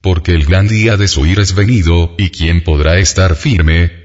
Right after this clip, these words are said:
Apocalipsis seis, catorce al diecisiete.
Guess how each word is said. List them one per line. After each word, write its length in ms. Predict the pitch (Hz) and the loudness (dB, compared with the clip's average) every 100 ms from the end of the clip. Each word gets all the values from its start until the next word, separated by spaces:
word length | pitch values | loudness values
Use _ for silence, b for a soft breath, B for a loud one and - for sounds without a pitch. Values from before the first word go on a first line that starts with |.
| _ _ _ | _ _ _
Apocalipsis 800 | 73 73 - 80 85 82 - 110 | -8 -4 -2 0 0 -2 -4 -2
seis, 720 | - 139 78 78 85 - - - | 0 0 2 0 -2 -4 -6 -4
catorce 540 | 90 - 139 - 98 | -4 -2 -2 0 0
al 140 | 98 | 0
diecisiete. 1000 | 98 87 107 95 135 104 80 65 57 - | 0 0 -2 -2 0 -2 -2 -6 -8 -16